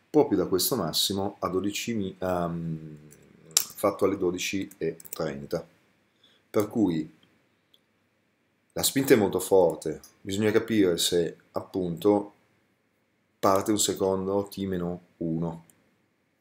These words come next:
Anche se, come vedete, a ogni tentativo di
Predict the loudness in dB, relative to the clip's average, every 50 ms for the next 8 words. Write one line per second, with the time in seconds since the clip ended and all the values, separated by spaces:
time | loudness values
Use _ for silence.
0 | _ _ _ _ _ _ _ _ _ _ _ _ _ _ -12 -4 -2 0 0 2
1 | 2 0 0 0 0 2 4 4 6 6 6 6 4 2 -2 -4 -2 -2 -2 -2
2 | 0 0 0 0 0 -2 -2 -4 -4 -4 -6 -8 -10 -12 _ _ _ _ _ -12
3 | -12 -8 -6 -6 -6 -4 -4 -6 -4 -4 -2 -2 -4 -4 -4 -4 -6 -6 -8